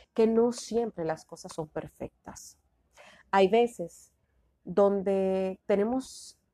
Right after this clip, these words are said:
que tomar acción ante cosas negativas,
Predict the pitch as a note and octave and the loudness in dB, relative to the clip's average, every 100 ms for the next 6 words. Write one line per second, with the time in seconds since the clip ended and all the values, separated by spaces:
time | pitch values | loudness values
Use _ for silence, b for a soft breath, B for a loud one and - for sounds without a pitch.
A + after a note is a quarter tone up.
0 | _ G#3+ G#3 G3 F#3 G3 G#3 G3 F3 - | _ -4 -2 -2 -2 -4 -4 -4 -8 -8
1 | F3 E3 - - G3+ D#3+ - - E3+ F3 | -10 -10 -12 -8 -6 -6 -12 -10 -8 -8
2 | - F3+ E3 D#3 G3 F#3+ G#3+ F#3+ D#3+ F#3+ | -8 -8 -6 -6 -6 -6 -6 -4 -2 -2
3 | B3 G3+ | -2 -4